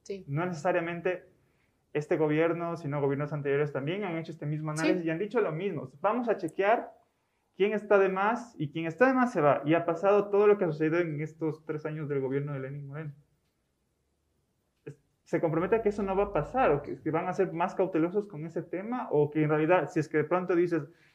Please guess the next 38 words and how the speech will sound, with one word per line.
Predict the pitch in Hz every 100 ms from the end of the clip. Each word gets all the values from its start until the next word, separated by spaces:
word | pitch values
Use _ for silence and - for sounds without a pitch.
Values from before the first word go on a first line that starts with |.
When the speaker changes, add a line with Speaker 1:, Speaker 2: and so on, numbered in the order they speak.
| _
Speaker 2:
hay | 151 147
que |
despedir | 143 139 135
a | 135
esta | 139
persona, | 131 127 143 135
pues | 135 123
lamentablemente | 123 123 131 127 127 123 123 120 - _ _ _ _
Speaker 1:
Yo | 311 440
lo | -
que | -
Speaker 2:
vaya |
Speaker 1:
te | -
Speaker 2:
al | -
Speaker 1:
digo | 269 285
Speaker 2:
subempleo, | 285 285 285 -
Speaker 1:
es | -
que | 269
Speaker 2:
gracias. | 240
Speaker 1:
más | 240 277
allá | 285 233 233 233
de | 220
ese | 220 220 214
tema | 202 196 214 214
que | 185 180
es | 180
muy | 190
puntual, | 190 220 208 233 240 233 - _ _
lo | 214
que | 233
tenemos | 220 220 240 226
es | 220
que |
tener | 208 180 185 185
políticas | 185 185 202 185 170
de |
Estado | 151 - 180 180
claras, | 185 180 208 247 -